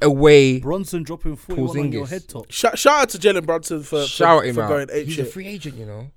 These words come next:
Speaker 3: Yeah, yeah, yeah.
Speaker 1: <laughs> Lakers, but we
Speaker 3: Yeah.
Speaker 1: don't have, we don't have
Speaker 3: You know,
Speaker 1: brain cells.
Speaker 3: you know he's most likely not going back to Dallas as well to play back
Speaker 1: He is
Speaker 3: up
Speaker 1: not.
Speaker 3: to Luka.
Speaker 1: Yeah, he's not. He's not.
Speaker 3: Um,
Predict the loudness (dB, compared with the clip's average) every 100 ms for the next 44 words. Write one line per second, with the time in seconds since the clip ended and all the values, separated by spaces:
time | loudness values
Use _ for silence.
0 | _ _ -6 -4 -2 -4 -8 -14 _ _
1 | -10 -8 -8 -12 -12 -12 -6 -2 -2 -2
2 | -4 -2 0 0 0 0 0 2 0 0
3 | -4 -2 -2 -2 -4 -6 -8 -8 -10 -10
4 | -10 -12 -12 -14 -14 -16 -18 -16 -14 -8
5 | -4 -4 -6 -10 -4 0 0 -2 -6 -12
6 | -16 -20 -20 -16 -6 -2 -2 -6